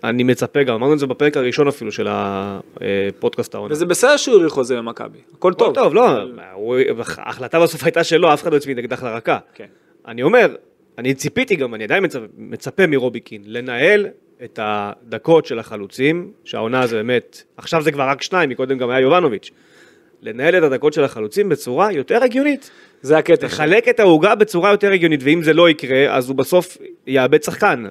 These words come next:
Speaker 1: ו-, וזה לא ישאיר אותו במצב טוב כשהליגה תתחיל, אם יקרה משהו.
Speaker 2: ו-
Speaker 1: אה, וגם לא אם יקרה משהו, אתה צריך שיהיה לך תחרות על העמדה הזאת, אתה גם צריך,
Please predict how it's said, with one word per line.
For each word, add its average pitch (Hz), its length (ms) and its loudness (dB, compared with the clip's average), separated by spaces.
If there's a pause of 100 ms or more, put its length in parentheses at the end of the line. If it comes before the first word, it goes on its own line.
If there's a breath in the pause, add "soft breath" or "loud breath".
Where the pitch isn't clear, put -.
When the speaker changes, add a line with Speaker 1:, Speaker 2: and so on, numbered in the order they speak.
Speaker 1:
ו-, 110 640 2 (160)
וזה 123 320 0
לא 165 240 6
ישאיר 160 280 2
אותו 147 260 4
במצב 123 240 -6
טוב 151 320 2 (100)
כשהליגה 120 320 -6
תתחיל, 123 420 -2 (540 soft breath)
אם 127 260 -2 (160)
יקרה 123 280 0
משהו. 117 340 -4 (220)
Speaker 2:
ו- 123 300 0
Speaker 1:
אה, 98 200 -6 (440 soft breath)
וגם 156 180 0
לא 220 120 4
אם 277 60 -2
יקרה 254 220 -2
משהו, 233 340 -6
אתה 123 120 -12
צריך 156 300 -6
שיהיה 156 140 4
לך 139 80 0
תחרות 214 440 -6
על 285 100 -2
העמדה 277 420 2
הזאת, 196 260 4
אתה 139 80 -10
גם 139 180 -6
צריך, 170 440 -4